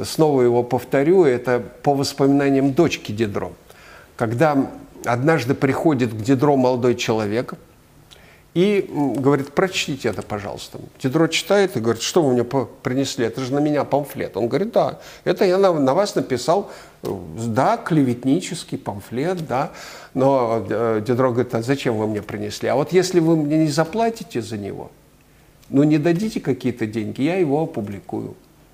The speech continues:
Такая практика в-, водилась в те времена. То есть писалась какая-то клевета, потом говорил, вот, эм, чтобы это не опубликовали, а потом разбирайтесь, клевета, мол, это или нет, а вы будете опозорены.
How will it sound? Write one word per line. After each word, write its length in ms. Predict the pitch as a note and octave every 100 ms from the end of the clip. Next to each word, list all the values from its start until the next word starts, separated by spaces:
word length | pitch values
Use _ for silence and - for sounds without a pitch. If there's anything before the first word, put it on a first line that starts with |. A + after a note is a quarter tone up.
| - _ -
Такая 280 | - C#4+ C4
практика 640 | - D3 - - F3 C#3+ - - -
в-, 300 | B2 C#3 - - -
водилась 460 | C#3 D#3 A2+ F#2+
в 80 | -
те 100 | -
времена. 460 | F#2+ G2+ G2+ G2+ F2 - - -
То 60 |
есть 180 | D3 -
писалась 440 | F3+ F3+ E3+ C3+
какая-то 380 | - C#3+ D#3+ C#3
клевета, 540 | - E3+ G3 G#3 C4 C4 - - -
потом 320 | C#3+ F#3+ E3
говорил, 420 | C3+ C3 B2 A#2 A#2
вот, 220 | F#3+ F#3+
эм, 580 | D3 D3 D3 C3+ C#3 C3+
чтобы 380 | - F3 D#3+ D#3+
это 180 | D#3+
не 120 | D3+ D3+
опубликовали, 880 | C#3+ D3+ D3+ D#3 F3+ C4+ C#4 D#3 - - - - - - - - - - - -
а 140 | B2
потом 340 | - F3+ G3+ F3+
разбирайтесь, 680 | D#3+ C#3 F3 C#3 A2 -
клевета, 480 | - C3 C#3 C#3 F3+
мол, 240 | E3 B2+ B2
это 200 | A#2+ A#2+
или 160 | A#2+
нет, 240 | A#2 F#2+ G#2+
а 80 |
вы 140 | B2+ F3
будете 320 | C#3+ C3+ B2
опозорены. 560 | A2+ A#2+ G#2+ F2+ E2+